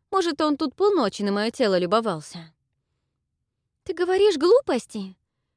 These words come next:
Господин Орбранд помог тебе, а ты обвинила его в непристойности.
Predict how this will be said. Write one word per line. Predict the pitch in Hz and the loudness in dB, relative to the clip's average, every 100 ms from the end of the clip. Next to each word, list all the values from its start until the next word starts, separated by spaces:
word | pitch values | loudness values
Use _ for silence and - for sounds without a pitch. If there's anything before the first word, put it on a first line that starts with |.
| - | -8
Господин | 370 - 339 320 320 | -6 -2 -2 0 0
Орбранд | 339 254 240 226 | 0 0 -2 -2
помог | 285 285 294 | 0 2 2
тебе, | - 302 214 185 - _ _ _ - | -2 -8 -8 -10 -16 _ _ _ -10
а | 392 | -4
ты | 392 | -2
обвинила | 302 269 302 359 285 | 0 0 2 2 0
его | 240 254 | 2 2
в | |
непристойности. | 254 247 302 - 294 214 190 - 185 175 | 0 -2 -6 -2 0 0 -6 -10 -16 -16